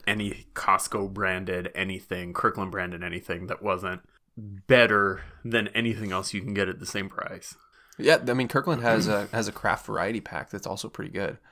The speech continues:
Speaker 1: Have you heard the story about Kirkland's tuna fish, how it came to be?
Speaker 2: No.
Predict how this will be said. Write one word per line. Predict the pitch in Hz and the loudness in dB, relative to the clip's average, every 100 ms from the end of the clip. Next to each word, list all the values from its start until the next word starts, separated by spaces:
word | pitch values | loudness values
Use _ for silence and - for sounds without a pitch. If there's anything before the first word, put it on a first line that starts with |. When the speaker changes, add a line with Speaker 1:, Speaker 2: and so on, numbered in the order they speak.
| _ - - - _ | _ -20 -20 -20 _
Speaker 1:
Have | - 139 | 0 4
you | 175 | 6
heard | 175 160 | 6 4
the | |
story | 135 - 117 | 0 4 4
about | 117 104 - | 4 2 4
Kirkland's | - 107 113 101 98 95 92 90 - - - _ - - - - - | 2 2 2 0 0 -2 -4 -6 -10 -10 -16 _ -20 -20 -20 -14 -4
tuna | 117 107 | -2 -2
fish, | 104 113 120 - - | 0 -2 -2 -4 2
how | 107 | 2
it | - | 2
came | - 110 101 | -2 -2 -2
to | |
be? | 95 95 117 _ | -4 -6 -8 _
Speaker 2:
No. | 110 101 110 | -2 0 0